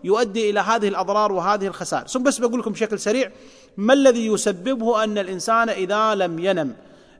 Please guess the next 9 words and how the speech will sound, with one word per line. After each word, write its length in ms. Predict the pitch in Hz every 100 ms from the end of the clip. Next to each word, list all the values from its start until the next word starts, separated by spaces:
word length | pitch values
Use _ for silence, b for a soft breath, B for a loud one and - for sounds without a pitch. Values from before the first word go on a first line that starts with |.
| -
إما 300 | 226 240 233
بسبب 460 | 208 196 240 220 - 262
قهري 400 | 233 214 262 269 - 180
أنه 220 | 190 196
ما 180 | 185 190
نام، 240 | 226 285 - B B 202
ولا 200 | 240 254
بسبب 420 | 233 233 226 170
عضوي 320 | 190 165